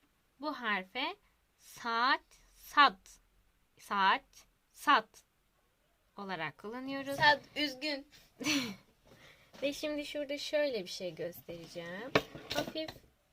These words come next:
Speaker 1: siz ekranı çevirmeyin. Ben bu tahtamızı çevireyim. Çevirdiğimizde bakın. Böyle çevirdiğimizde bakın.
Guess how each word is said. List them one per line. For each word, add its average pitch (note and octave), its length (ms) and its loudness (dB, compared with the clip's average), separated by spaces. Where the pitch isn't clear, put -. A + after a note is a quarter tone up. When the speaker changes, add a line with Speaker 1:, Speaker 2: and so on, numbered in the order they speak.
Speaker 1:
siz B3+ 320 -12
ekranı B3 420 -4
çevirmeyin. G3+ 640 -6
Ben A3 280 -2
bu G3 60 -8
tahtamızı E3+ 680 -6
çevireyim. E3 800 -10
Çevirdiğimizde A3 1200 -4
bakın. G3+ 760 -10
Böyle F4 300 -2
çevirdiğimizde A#3+ 1120 -6
bakın. A#3+ 800 -4